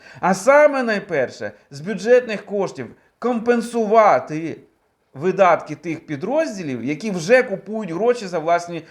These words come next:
е, дрони за власні гроші, за власні кошти. От з цього почати, створення такого, м, е, законопроекту.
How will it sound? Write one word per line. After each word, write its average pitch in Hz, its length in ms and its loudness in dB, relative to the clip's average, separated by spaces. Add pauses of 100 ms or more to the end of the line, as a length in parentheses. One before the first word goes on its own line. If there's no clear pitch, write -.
(120)
е, 170 200 4
дрони 226 400 2
за 160 120 -4
власні 180 420 -2
гроші, 127 360 -10
за 123 120 -10
власні 147 380 -4
кошти. - 360 -20 (720)
От 269 240 4
з - 120 -16
цього 262 280 6
почати, 151 460 0
створення 233 520 -4
такого, 190 720 0
м, 147 260 -6
е, 135 460 -4
законопроекту. 151 960 -2